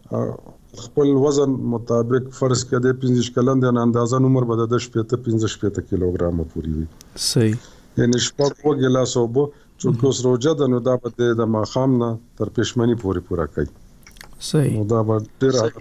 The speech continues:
Speaker 1: پورې کم شي، او بیا د ډاکټر ته حتماً ځان وښایي.
Speaker 2: صحیح. او دویمه دا وایي چې زه چې، آ، د اودس په وخت باندې خوله مینځم، یا همداسې خوله مینځم، که نه برش کوم، نو وی وینه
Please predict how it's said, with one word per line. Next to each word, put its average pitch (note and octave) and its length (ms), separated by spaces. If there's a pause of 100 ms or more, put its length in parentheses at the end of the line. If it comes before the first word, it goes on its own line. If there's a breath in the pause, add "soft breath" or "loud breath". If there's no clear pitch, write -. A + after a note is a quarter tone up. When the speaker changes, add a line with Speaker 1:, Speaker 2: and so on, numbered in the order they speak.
Speaker 1:
پورې A2+ 160
کم D#3 220
شي، C#3 140
او C3+ 60
بیا B2 140
د A#2 80
ډاکټر G#2 380
ته G#2 180
حتماً G#2 280
ځان E2+ 260
وښایي. - 240 (240)
Speaker 2:
صحیح. C3 380
او C3+ 80
دویمه D3+ 380
دا D3+ 220
وایي E3+ 120
چې - 140
زه C#3+ 160
چې، D3+ 520
آ، C#3 460 (220)
د C#3 60
اودس C#3+ 480
په - 120
وخت C3+ 380
باندې C3+ 460 (100)
خوله D3 300
مینځم، B2 440 (580 loud breath)
یا C3+ 160
همداسې C3 400
خوله B2+ 240
مینځم، A2+ 400
که B2 120
نه A#2 100
برش G#2+ 280
کوم، A#2+ 340
نو A2 300 (280)
وی A#2+ 180
وینه B2 400